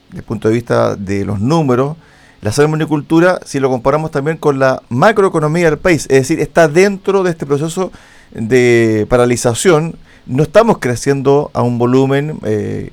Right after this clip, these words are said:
y, eh, que sea importante y que permita también a sa-, a, a muchas familias salir de la pobreza. Por lo tanto, creo que es un problema, no sé si comparte, eh, esta presión, es un problema ya de envergadura mayor, es decir,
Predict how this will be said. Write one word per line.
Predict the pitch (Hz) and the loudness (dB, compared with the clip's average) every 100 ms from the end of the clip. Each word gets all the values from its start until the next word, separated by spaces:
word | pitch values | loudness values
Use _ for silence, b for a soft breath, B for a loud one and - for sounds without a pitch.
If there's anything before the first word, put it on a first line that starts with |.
| - | -10
y, | 107 | -6
eh, | 101 - - | -6 -8 -12
que | 110 104 | -8 -4
sea | - 131 | 2 2
importante | 123 120 - 135 143 | 4 0 2 0 0
y | |
que | 139 117 | -2 -2
permita | 107 127 127 | -2 0 -2
también | 117 120 120 | -2 -2 -4
a | |
sa-, | - 117 - | -4 -4 -2
a, | 110 107 107 101 67 - | -4 -2 -4 -6 -8 -4
a | |
muchas | 110 127 123 | -4 -2 -4
familias | 202 131 135 135 B B | -2 -2 0 -2 B B
salir | B 117 135 | B 0 2
de | 156 | 4
la | 135 | 2
pobreza. | 127 131 120 127 | 2 2 0 0
Por | 127 | -2
lo | 123 | -2
tanto, | 156 190 165 - b b b b | -2 0 -2 -4 b b b b
creo | 147 170 | -2 -2
que | 156 | -2
es | 165 | -6
un | 156 | 0
problema, | 135 131 156 160 | 2 4 4 2
no | 160 | 0
sé | 127 143 | -2 -4
si | 143 | -6
comparte, | 127 117 135 - 127 123 - | -6 -4 -4 -2 -4 -4 -6
eh, | 110 101 | -6 -6
esta | 107 113 | -6 -6
presión, | 110 135 139 - - | -4 -4 -4 -6 -12
es | 120 143 | -8 -4
un | 139 131 113 | -4 -4 -2
problema | 120 120 139 156 165 165 B B B B - | 2 4 4 4 2 0 B B B B -2
ya | 143 160 | 2 4
de | 151 | 4
envergadura | 139 127 135 120 127 135 165 165 | 2 4 2 4 4 6 6 6
mayor, | 139 127 185 170 | 4 2 4 4
es | 127 123 | 2 0
decir, | 143 139 | -2 -6